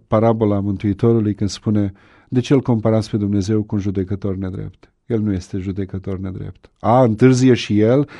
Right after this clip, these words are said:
zăbovește și el ca judecătorul ăsta nedrept? Da, o face și o face cu un motiv foarte sigur, foarte, uh, bine, uh, stabilit, dar, uh,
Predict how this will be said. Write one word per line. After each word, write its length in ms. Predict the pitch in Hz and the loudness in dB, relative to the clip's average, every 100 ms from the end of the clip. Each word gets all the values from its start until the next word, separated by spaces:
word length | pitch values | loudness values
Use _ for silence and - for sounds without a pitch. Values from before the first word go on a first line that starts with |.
| - | -10
zăbovește 640 | 117 123 117 110 135 - | 0 4 4 4 2 2
și 220 | 143 - 117 | -2 2 4
el 140 | 123 | 4
ca 140 | 135 | 2
judecătorul 640 | 131 - 117 113 107 113 123 | 0 0 0 2 2 0 0
ăsta 200 | 131 135 | 0 0
nedrept? 500 | 117 101 143 - _ | -2 0 -2 -4 _
Da, 300 | - 151 120 98 _ _ _ _ _ | 2 4 4 0 _ _ _ _ _
o 100 | 127 | -6
face 560 | 127 175 151 - 101 92 - _ | 0 2 2 2 -4 -4 -10 _
și 120 | - | -4
o 40 | 117 | 0
face 300 | 135 135 135 | 2 4 2
cu 160 | - | 2
un 80 | 127 | 0
motiv 420 | 120 120 117 120 | 2 2 2 -2
foarte 420 | - - 147 123 120 | -2 -2 -2 -2 -4
sigur, 420 | - 135 98 95 | -2 -4 -2 -4
foarte, 560 | - 110 - 110 104 - - - - - | -2 -4 2 2 2 -4 -18 -20 -16 -4
uh, 120 | 107 | -4
bine, 680 | 107 120 120 107 101 98 104 | 2 4 6 4 2 -2 -4
uh, 200 | 107 95 92 | -4 -4 -4
stabilit, 760 | - 107 104 120 123 92 - _ | 2 2 4 4 4 2 -6 _
dar, 200 | 107 104 101 - - - | 2 2 2 -10 -20 -16
uh, 120 | - | -6